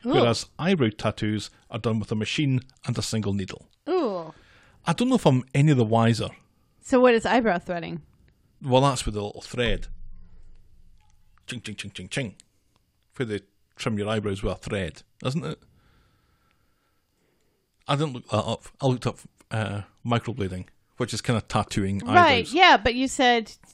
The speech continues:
Speaker 1: that it's not the same thing. Well, how do you know it's not the same thing if you didn't look up eyebrow threading?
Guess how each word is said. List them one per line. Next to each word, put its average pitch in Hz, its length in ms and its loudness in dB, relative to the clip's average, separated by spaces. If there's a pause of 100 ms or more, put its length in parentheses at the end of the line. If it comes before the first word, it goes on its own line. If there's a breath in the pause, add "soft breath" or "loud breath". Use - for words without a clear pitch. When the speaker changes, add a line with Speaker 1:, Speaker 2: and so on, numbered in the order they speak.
(240)
Speaker 1:
that 214 400 0
it's 160 240 -4
not 233 200 0
the 220 80 -2
same 214 280 -2
thing. 233 340 0
Well, 202 140 2
how 220 120 2
do 208 100 -2
you 208 80 -2
know 202 200 -2
it's 190 180 -8
not 196 180 -4
the 202 60 -4
same 196 260 -4
thing 240 200 -2
if 196 120 -6
you 208 80 -2
didn't 180 200 -4
look 165 160 -10
up 175 160 -4
eyebrow 185 320 0
threading? 170 400 -6